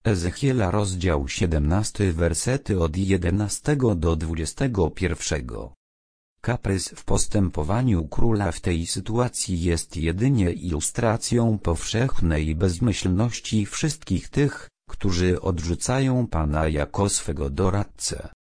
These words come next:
Nasza lekcja opowiada, jak Pan, przez swego proroka Jeremiasza, ostrzegał króla, by zreformował swe złe postępowanie i dotrzymał przysięgi,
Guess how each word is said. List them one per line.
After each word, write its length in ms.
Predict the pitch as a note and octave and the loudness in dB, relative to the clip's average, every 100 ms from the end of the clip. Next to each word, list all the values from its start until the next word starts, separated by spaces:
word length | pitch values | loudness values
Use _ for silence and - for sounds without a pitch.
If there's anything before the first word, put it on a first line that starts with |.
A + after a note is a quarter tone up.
| _ - | _ 0
Nasza 420 | F#2+ E2+ - E2 | 2 2 0 0
lekcja 680 | F#2 G#2+ - - G#2 F#2+ | 0 -2 -4 -2 0 0
opowiada, 880 | - F#2 E2+ D#2+ E2+ C#2 C2 D2 C2+ - _ - | 0 0 0 2 0 -2 -4 -6 -8 -10 _ -6
jak 360 | F2 D#2 - | -2 -2 -4
Pan, 460 | - D#2+ D2 C#2 C#2 - - | -4 -2 0 -2 -6 -10 -16
przez 400 | - - D#2+ - - | -6 0 0 -2 -4
swego 520 | - - F#2+ F2 D2+ | -6 -2 0 2 0
proroka 560 | - C3 - - F#2+ E2+ | 2 2 2 -2 -2 0
Jeremiasza, 880 | E2+ F2+ F2+ G2+ D#2+ - D#2+ C#2+ D2 _ - | 2 2 2 2 0 -2 -4 -4 -6 _ -2
ostrzegał 680 | F#2+ - - G2+ F2+ C2+ - | -2 -2 -2 0 0 -2 -2
króla, 540 | - A#2 G#2+ F2+ F2 - - | 4 4 6 2 0 -4 -8
by 280 | D#2+ G#2+ G2 | 0 2 2
zreformował 960 | E2+ G#2+ G2 G2 E2 G#2 F#2 F#2+ F2 | 2 0 0 0 2 2 2 0 0
swe 260 | D#2+ - D#2 | -2 -2 -2
złe 320 | D2+ D#2+ E2 | 0 0 0
postępowanie 1000 | - F#2 - F2+ D#2 D#2 G2 A#2+ A#2 A2 | 0 -2 0 -2 -2 -2 0 2 4 2
i 280 | - E2+ D#2+ | 2 -4 -4
dotrzymał 720 | D#2 F2 - - G#2 F2 F2+ | 0 0 0 2 2 2 0
przysięgi, 840 | - - - E2 D#2 C#2 C#2+ C#2+ | -4 -4 -2 0 0 -2 -6 -8